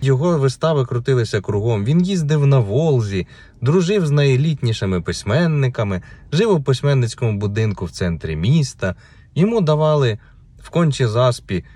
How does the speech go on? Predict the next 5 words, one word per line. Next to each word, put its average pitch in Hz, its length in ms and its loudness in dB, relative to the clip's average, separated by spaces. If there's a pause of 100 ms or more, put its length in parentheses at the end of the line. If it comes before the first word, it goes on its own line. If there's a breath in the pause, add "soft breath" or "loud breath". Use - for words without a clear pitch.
(160 soft breath)
дачі, 127 720 0 (720 soft breath)
які 80 240 -6
він 78 140 -4
не 76 80 -4
брав. 73 280 -8